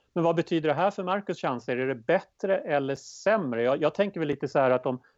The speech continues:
Leclerc hade lämnat teamet, då hade det funnits ett argument för att behålla Marcus och sen sätta in Giovinazzi i den andra sitsen. Men om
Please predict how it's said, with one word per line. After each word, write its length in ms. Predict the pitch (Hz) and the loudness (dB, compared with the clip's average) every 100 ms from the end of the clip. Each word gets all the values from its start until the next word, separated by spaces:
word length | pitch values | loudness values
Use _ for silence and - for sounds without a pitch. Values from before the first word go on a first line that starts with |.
| _ _ | _ _
Leclerc 520 | 143 139 151 156 190 | -4 -2 2 4 4
hade 220 | 170 156 147 | 2 -2 0
lämnat 420 | 147 131 127 - | 0 0 -4 -2
teamet, 420 | 175 214 127 117 | -2 0 -2 -2
då 60 | 131 | 0
hade 140 | 170 | 0
det 40 | |
funnits 320 | 175 160 139 139 | 0 -2 0 -2
ett 120 | 143 | 0
argument 480 | 131 131 123 120 117 | 0 0 -2 -4 -4
för 180 | 127 | 0
att 80 | 117 | 0
behålla 580 | 120 117 147 175 170 165 | 0 0 2 2 2 2
Marcus 580 | 139 117 113 - 120 123 | 4 2 0 -2 -4 -2
och 80 | 123 | -4
sen 200 | 120 107 | -4 -2
sätta 260 | 117 123 | -2 -2
in 120 | 110 | -2
Giovinazzi 580 | 107 107 110 131 160 - | -2 -2 0 -2 -2 -4
i 20 | |
den 60 | 165 | -2
andra 240 | 127 113 | 0 -2
sitsen. 420 | - 107 - 113 113 | -4 -6 -4 -4 -2
Men 140 | 117 | 0
om 180 | 117 | 0